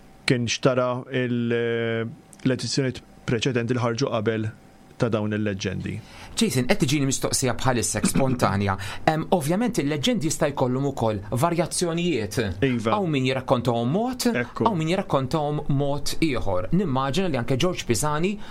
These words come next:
Speaker 2: jista' jkun li forsi f'xi leġendi mhumiex eżatti jew kif nafuhom aħna, imma forsi l-mod kif irrakkontahom hu ikun xi ftit differenti minn dak illi forsi aħna imdorrijin nisimgħu,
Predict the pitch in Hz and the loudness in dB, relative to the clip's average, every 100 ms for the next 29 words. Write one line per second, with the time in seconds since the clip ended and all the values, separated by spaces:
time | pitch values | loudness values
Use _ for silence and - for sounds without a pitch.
0 | - 147 - 220 185 147 170 147 139 127 | 0 0 2 0 0 0 0 0 0 0
1 | 123 - 214 120 113 175 175 175 180 175 | 0 0 0 0 0 0 0 0 0 0
2 | 202 - - 135 127 180 - - 202 202 | -2 -4 -2 0 0 -2 -4 0 0 0
3 | - - 156 165 147 165 - - 160 156 | -8 -4 0 0 2 0 0 -2 -2 2
4 | 180 170 196 214 127 107 98 - - - | 0 0 -2 -2 0 0 -2 -8 -10 0
5 | 143 147 143 139 - 143 214 143 110 - | 0 2 2 2 2 2 2 0 -2 -2
6 | 135 - 135 135 - 139 233 151 117 156 | 0 2 2 2 2 2 2 2 2 0
7 | 208 254 247 - - - - 220 185 156 | 2 0 -2 -8 -12 -10 2 2 4 2
8 | 196 208 - - 143 156 151 110 139 156 | 2 0 -2 2 2 2 2 2 2 2
9 | 190 214 120 104 117 190 123 - 135 147 | 2 2 0 0 0 0 2 2 4 4
10 | 190 104 135 131 165 - - - - 156 | 2 0 0 0 0 -2 -6 -2 2 2
11 | 151 135 190 151 117 107 175 180 185 185 | 2 2 2 2 0 2 2 2 0 0
12 | 185 - - - - 165 190 226 120 90 | -2 -6 -10 -8 -4 -2 0 0 0 -4